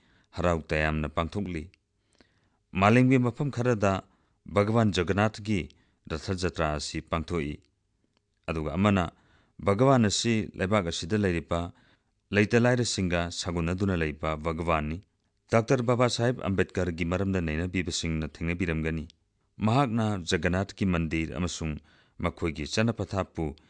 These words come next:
ꯌꯥꯝꯅ ꯊꯥꯒꯠꯄꯤꯔꯝꯃꯤ, ꯃꯔꯝꯗꯤ ꯃꯐꯝ ꯑꯁꯤꯗ ꯃꯌꯥꯝ ꯄꯨꯝꯅꯃꯛꯄꯨ ꯆꯞ ꯃꯥꯟꯅꯕ ꯃꯤꯠꯌꯦꯡꯗ ꯌꯦꯡꯉꯤ꯫ ꯚꯒꯋꯥꯟ ꯖꯒꯟꯅꯥꯊ ꯑꯁꯤ ꯂꯩꯇ ꯂꯥꯏꯔꯁꯤꯡꯒꯤ ꯃꯄꯨꯅꯤ꯫ ꯑꯪꯒ꯭ꯔꯦꯖꯤ ꯋꯥꯍꯩ ꯖꯒꯔꯅꯥꯎꯊ ꯍꯥꯏꯕꯁꯤ ꯃꯤ ꯑꯌꯥꯝꯕꯅ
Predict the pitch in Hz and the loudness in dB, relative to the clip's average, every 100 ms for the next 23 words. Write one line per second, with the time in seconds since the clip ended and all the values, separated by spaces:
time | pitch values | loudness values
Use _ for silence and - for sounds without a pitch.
0 | _ _ - 80 78 76 - 92 101 - | _ _ -2 0 0 -4 -4 -4 -2 0
1 | 80 76 73 78 _ _ _ - 95 95 | 0 -2 -6 -10 _ _ _ 0 2 2
2 | 85 78 - _ _ _ _ _ _ - | 0 -4 -8 _ _ _ _ _ _ -2
3 | 101 147 135 - 139 123 117 98 90 87 | -2 0 0 0 -2 0 -2 -2 -2 -2
4 | 85 - 151 139 98 - 95 80 - _ | -2 0 2 4 2 -2 -4 -4 -8 _
5 | _ - - 160 - 92 87 80 82 87 | _ -4 0 0 -2 -2 -2 -2 -2 0
6 | 92 78 80 80 71 71 - _ _ _ | 0 -2 -4 -4 -4 -8 -14 _ _ _
7 | _ _ _ 92 120 131 147 120 107 110 | _ _ _ 4 4 6 4 6 4 4
8 | 110 104 - - 104 92 - 85 80 90 | 2 0 0 0 0 -2 -4 -4 -2 0
9 | 87 95 95 - 82 80 78 76 92 78 | 0 0 -2 -4 -4 -4 -4 -4 -4 -2
10 | 76 78 _ _ _ _ _ _ _ 92 | -4 -8 _ _ _ _ _ _ _ 0
11 | 92 95 92 92 90 98 95 - _ _ | 4 4 4 2 2 2 0 -4 _ _
12 | 85 101 104 101 110 107 - - - 95 | 0 2 4 4 4 4 0 -14 -4 -2
13 | 90 - 87 80 - _ - 104 110 - | 0 -2 -2 -4 -6 _ -2 2 2 0
14 | 101 90 80 90 90 | 0 0 0 0 -2